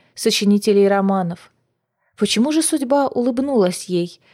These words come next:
сделав такой подарок в реальной жизни? Нехемия улыбалась. "А теперь расскажи мне,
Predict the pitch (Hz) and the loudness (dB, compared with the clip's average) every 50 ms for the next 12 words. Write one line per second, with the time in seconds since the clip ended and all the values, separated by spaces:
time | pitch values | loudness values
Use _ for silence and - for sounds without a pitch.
0 | _ _ 196 175 170 190 196 190 196 190 - - 190 - 208 196 196 196 190 185 | _ _ -8 -4 0 2 2 2 2 0 -2 -4 -2 0 0 0 0 0 0 0
1 | 196 185 190 196 - - 196 202 202 196 185 185 185 190 190 180 190 208 196 175 | 0 0 0 -2 -2 0 0 2 2 2 2 0 0 0 0 0 0 -2 -2 -2
2 | 175 170 165 175 - _ _ _ _ _ _ _ _ _ _ _ 233 220 214 208 | -4 -6 -8 -8 -12 _ _ _ _ _ _ _ _ _ _ _ 0 2 2 0
3 | - 277 285 285 285 269 262 254 - 247 240 269 233 247 269 220 170 165 - - | -2 -4 -4 -2 0 -2 -2 -2 -2 -2 -2 -2 0 0 0 0 0 -2 -6 -12
4 | - - _ _ _ _ _ _ _ _ _ _ _ _ _ _ _ _ _ 202 | -14 -16 _ _ _ _ _ _ _ _ _ _ _ _ _ _ _ _ _ -4
5 | 185 - - 190 - 185 180 165 180 175 180 - - - 202 185 180 254 247 214 | -4 -2 -2 0 0 2 2 2 0 -2 -2 -6 -4 -6 -4 -4 0 0 0 0
6 | 180 170 170 170 160 | 0 -2 -4 -8 -10